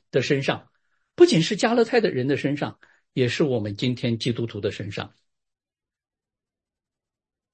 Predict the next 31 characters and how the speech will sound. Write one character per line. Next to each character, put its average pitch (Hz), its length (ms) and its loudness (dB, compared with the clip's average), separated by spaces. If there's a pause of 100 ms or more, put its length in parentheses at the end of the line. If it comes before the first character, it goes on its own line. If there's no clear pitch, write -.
所 302 160 6
以， 277 60 6
亲 294 140 8
爱 277 80 8
的 247 120 10
弟 240 140 6
兄 220 180 6
姊 170 100 6
妹， 160 340 2 (520)
但 226 200 8
愿 202 140 8
这 202 140 4
些 185 180 4
上 196 280 2
帝 175 180 -2
真 190 220 0
理 160 100 -2
的 156 100 0
话 165 240 -2
语 113 280 -10 (560)
常 - 300 -6
常 156 380 -4
保 131 240 2
守 135 380 0
我 131 300 -2
们 110 160 -6
的 117 120 0
心 139 240 -2
思 139 220 -8
意 135 120 -8
念 131 320 -4